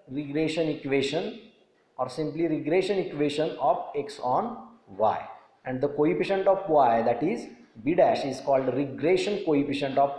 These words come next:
x on y. म्हणजे x on y ह्या रिग्रेशनचा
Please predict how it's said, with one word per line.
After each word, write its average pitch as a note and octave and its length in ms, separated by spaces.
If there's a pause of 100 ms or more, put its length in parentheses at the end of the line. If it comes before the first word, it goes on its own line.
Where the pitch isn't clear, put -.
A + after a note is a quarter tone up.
x - 300
on A2+ 200
y. - 160 (1200)
म्हणजे C#3+ 260
x - 220 (100)
on D3+ 220
y D3 320 (1600)
ह्या A#2+ 160
रिग्रेशनचा C#3 640